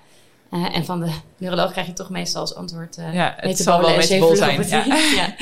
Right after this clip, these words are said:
Speaker 2: Waarbij
Speaker 1: Dus dan,
Speaker 2: vaag
Speaker 1: eh,
Speaker 2: is wat dat dan is, maar
Speaker 1: precies,
Speaker 2: <laughs>
Speaker 1: maar dan moeten wij dus het ammoniak prikken.
Speaker 2: Ja.
Speaker 1: Ja, nou, toch wel weer veel geleerd daarover.
Speaker 2: Ja.
Speaker 1: En zijn er dan nog risicofactoren aan te geven... voor de grote groep mensen met een urineweginfectie? Dus de, het pathogeen is belangrijk,
Speaker 2: Ja,
Speaker 1: maar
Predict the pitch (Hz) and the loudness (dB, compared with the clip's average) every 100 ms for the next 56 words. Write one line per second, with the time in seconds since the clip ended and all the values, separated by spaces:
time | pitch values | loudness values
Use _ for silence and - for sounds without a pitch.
0 | - - - - 160 165 190 190 160 175 | -8 -8 -8 0 2 4 4 2 2 0
1 | 175 156 147 147 143 131 - - 185 220 | -4 -4 -4 -6 -6 -4 -4 -2 2 4
2 | - 277 277 - 196 269 214 233 226 190 | 4 4 4 4 2 2 2 2 0 0
3 | 220 269 247 240 - 196 185 180 185 - | 2 2 2 0 -6 -6 -4 -4 -6 -6
4 | 147 151 247 190 185 196 262 190 180 175 | -4 -2 0 0 -2 -4 -8 -6 -4 -4
5 | 175 190 185 202 240 185 165 160 165 - | -6 -8 -8 -8 -6 -4 -4 -6 -12 -12
6 | 170 - 220 214 247 233 233 220 269 - | -12 -2 0 0 0 0 -2 -2 -4 -2
7 | 269 262 262 240 233 226 233 220 220 220 | -4 -2 -6 -6 -4 -4 -6 -8 -8 -6
8 | 220 - _ - 175 170 214 247 247 - | -8 -8 _ -10 -8 -2 2 2 0 -8
9 | 208 208 208 202 190 214 220 214 208 220 | -8 -8 -8 -8 -8 -6 -6 -8 -10 -8
10 | 208 180 185 - - 170 - 190 196 208 | -8 -8 -8 -10 -10 -12 -8 -8 -6 -4
11 | 247 247 226 233 233 185 180 190 214 | -4 -6 -6 -4 0 0 0 0 -4